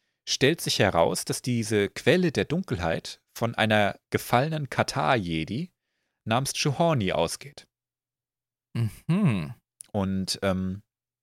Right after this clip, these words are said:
Speaker 1: die betäubt erstmal mit der Macht seine Gefährten und greift ihn frontal an.
Speaker 2: Also ich hab grad „mhm“ gesagt, so als hätte ich eine Ahnung, was das sein soll, was du gerade beschrieben hast.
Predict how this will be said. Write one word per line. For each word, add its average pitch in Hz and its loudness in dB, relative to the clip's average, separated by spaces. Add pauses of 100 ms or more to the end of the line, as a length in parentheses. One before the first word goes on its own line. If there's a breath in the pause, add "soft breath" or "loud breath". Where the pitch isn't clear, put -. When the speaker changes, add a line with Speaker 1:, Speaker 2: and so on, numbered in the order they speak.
(1000 loud breath)
Speaker 1:
die 170 -2
betäubt 151 4
erstmal 120 2
mit 117 0
der 110 4
Macht 110 0
seine 104 2
Gefährten 95 2 (320)
und 113 -2
greift - 2
ihn 120 -4
frontal 113 0
an. 85 -2 (720)
Speaker 2:
Also 117 0
ich 135 2
hab 127 4
grad - 2
„mhm“ 131 4
gesagt, 101 4
so 110 2
als 101 0
hätte 123 0
ich 113 -4
eine - -2
Ahnung, 95 0
was 95 -2
das 95 -2
sein 95 0
soll, 78 -4
was 78 -6
du 92 -6
gerade 78 -6
beschrieben 80 -6
hast. - -8